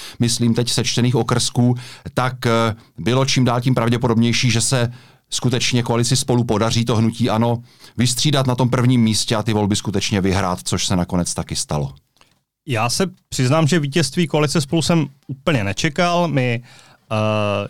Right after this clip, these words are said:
Speaker 2: jenom aby jsme odhalili takovou perličku z naší, eh, z redakční kuchyně, my máme nějakou redakční typovačku, pochopitelně voleb. Já jsem tuším typoval, že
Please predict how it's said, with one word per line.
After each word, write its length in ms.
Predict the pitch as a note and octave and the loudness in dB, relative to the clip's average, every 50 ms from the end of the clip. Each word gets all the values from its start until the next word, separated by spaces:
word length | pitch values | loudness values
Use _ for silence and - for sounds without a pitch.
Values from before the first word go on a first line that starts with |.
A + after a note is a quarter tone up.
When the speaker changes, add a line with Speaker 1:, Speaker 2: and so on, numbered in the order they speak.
| - - | -4 -2
Speaker 2:
jenom 140 | A#2+ B2 | 0 0
aby 120 | B2 B2 B2 | 2 2 2
jsme 120 | A#2 C3 | 2 2
odhalili 440 | B2 B2 A#2 A#2+ C3+ C#3 C#3 C#3 C3 | 0 2 0 2 2 2 2 2 2
takovou 340 | B2+ A#2+ - - B2 A#2 A2+ | 0 -2 -2 -2 -2 -2 -2
perličku 440 | - A#2+ A#2+ C3 C3 - - - B2 | -2 -2 0 0 -2 -4 -4 -2 0
z 40 | |
naší, 420 | A#2 B2 A#2 - - B2 A#2+ B2+ - | 0 0 0 0 0 0 0 0 0
eh, 260 | A#2 A2 G#2+ G#2 G#2+ | -2 -2 -2 -2 -2
z 80 | A2 - | -4 -4
redakční 380 | - A#2 B2 C3+ C3+ - D#3 C#3+ | -4 -2 -2 -2 -2 0 -2 -2
kuchyně, 400 | C#3 D3 B2+ - D#3+ D3 D3 C#3+ C#3 - - - - - | -2 -2 -2 0 0 0 0 -2 -4 -10 -20 -20 -16 -4
my 80 | - B2+ | -2 0
máme 120 | B2 C3 | 2 2
nějakou 220 | C3 C3 B2 B2 D3+ | 2 2 2 0 0
redakční 380 | C3+ C3 C3+ C3 - - A#2+ | 2 2 0 -2 0 -2 0
typovačku, 560 | A2+ C3+ A#2+ E3 E3+ D#3+ E3 D#3 - - F3 E3 | 0 0 -2 0 0 0 0 -2 -2 -4 -4 -4
pochopitelně 640 | - - D3+ - D#3+ C#3+ D#3 C#3+ D#3 D3 D3 D3 | -2 -4 -2 -2 -2 -4 0 0 2 2 2 2
voleb. 300 | C#3+ C#3+ C#3+ C#3+ C#3+ C3+ | 2 2 2 2 0 0
Já 160 | C3+ B2+ A#2 A2+ | 0 -2 -2 0
jsem 140 | - C3+ | 0 0
tuším 280 | C3 C#3 C3+ - C#3 B2+ | 0 0 0 0 0 2
typoval, 380 | B2+ B2 A#2+ B2+ B2 C3 C3 B2+ | 2 2 0 0 2 2 2 2
že 200 | B2+ C#3 C3 | 2 2 2